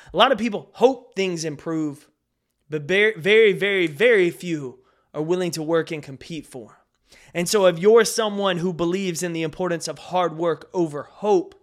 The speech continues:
I'm gonna encourage you to head on over to the store. We got that men's t-shirt in a couple of colors. We got a women's tanks.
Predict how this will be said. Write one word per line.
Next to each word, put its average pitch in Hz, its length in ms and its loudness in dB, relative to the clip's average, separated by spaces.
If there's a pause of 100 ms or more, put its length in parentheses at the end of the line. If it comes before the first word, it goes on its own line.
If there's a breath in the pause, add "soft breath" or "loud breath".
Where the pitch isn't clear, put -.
(580)
I'm 143 80 -12
gonna 160 120 -4
encourage 165 480 -2
you 175 80 0
to 165 80 -2
head 175 160 -2
on 170 160 -2
over 160 360 -2
to 175 220 -8
the 151 100 -6
store. 165 380 -2
We 156 100 -6
got 165 180 -4
that 170 120 -2
men's 185 380 -4
t-shirt 185 420 -4
in 165 80 -4
a 160 60 -6
couple 160 260 -4
of 151 80 -6
colors. 160 420 -2 (380 soft breath)
We 170 100 -2
got 185 160 2
a 170 60 2
women's 185 500 -2
tanks. 185 520 -2